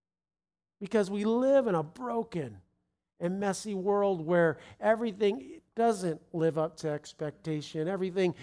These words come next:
doesn't always turn out well. All things don't always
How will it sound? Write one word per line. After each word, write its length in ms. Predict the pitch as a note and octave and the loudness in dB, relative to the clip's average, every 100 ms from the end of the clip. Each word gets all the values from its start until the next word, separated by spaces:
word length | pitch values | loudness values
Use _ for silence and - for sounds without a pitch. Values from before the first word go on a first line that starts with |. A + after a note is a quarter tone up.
| - - _ - | -16 -20 _ 2
doesn't 440 | G#3+ A#3+ G3+ G3 | 6 6 6 2
always 680 | G#3+ F#3 F3 E3+ E3 D3+ - - _ _ | 2 4 4 4 2 0 -6 -16 _ _
turn 440 | - F#3 F#3+ F3+ | -8 0 2 2
out 340 | G3 D#3+ D#3 - | 2 2 0 0
well. 540 | C#3+ D3 C#3+ B2+ B2 _ _ _ _ _ _ _ _ _ _ _ _ _ _ _ _ _ _ _ _ _ _ _ - | 2 2 2 -2 -6 _ _ _ _ _ _ _ _ _ _ _ _ _ _ _ _ _ _ _ _ _ _ _ 4
All 380 | G#3+ A3+ A3+ - | 6 6 4 4
things 680 | A3 G#3 G3 F#3 D#3+ - _ _ _ _ | 6 6 4 0 -4 -14 _ _ _ _
don't 260 | G3 A3+ A#3+ | 6 6 6
always 920 | G#3+ A#3 B3 A3+ G3+ F3 D3+ - | 4 6 6 6 4 4 0 -6